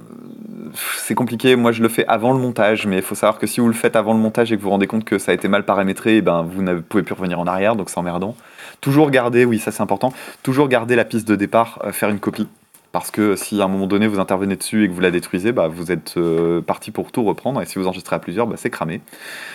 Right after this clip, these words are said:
Donc faut être prudent là-dessus. Enfin bref, il y a encore pas mal d'autres choses, euh, qui, qui sont à aborder, mais je pense que ce serait plus intéressant de, de fonctionner par questionnement. Si vous avez des questions qui vous viennent, bah, dites-moi et je vous expliquerai.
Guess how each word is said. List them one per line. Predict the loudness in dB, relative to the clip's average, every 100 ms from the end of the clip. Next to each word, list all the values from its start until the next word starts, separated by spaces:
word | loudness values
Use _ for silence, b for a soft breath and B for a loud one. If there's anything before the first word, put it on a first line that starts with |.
| B -2
Donc | -2
faut | 2
être | 0
prudent | 2 2 4
là-dessus. | 2 0 -6 -8 B B B B
Enfin | 2
bref, | 2 2
il |
y |
a | 0
encore | 2 -2
pas | 0 2
mal | 2 2
d'autres | 0 -2
choses, | 0 0 2
euh, | 4 2
qui, | 0 -2 -2 -4
qui | -8
sont | 0 4
à | 6
aborder, | 4 2 2
mais | 2 0
je | 0
pense | -2
que | 0
ce | -2 -4
serait | -4
plus | -4 -2
intéressant | -2 0 0 -2
de, | -2 0 0 -2 B B B -4
de |
fonctionner | -2 -2 0 0
par | -2
questionnement. | -4 -4 -4 -4
Si | -6 -4
vous | 0
avez | 0
des | -2
questions | -4 -6
qui | -6 -6
vous | -6
viennent, | 0 0 0 -6 B B B B
bah, | -2 -2 -2 -10 -18 -16
dites-moi | -12 -10 -10 -4 -2 0 -2
et | -4
je |
vous | -2
expliquerai. | -4 -2 -2 -2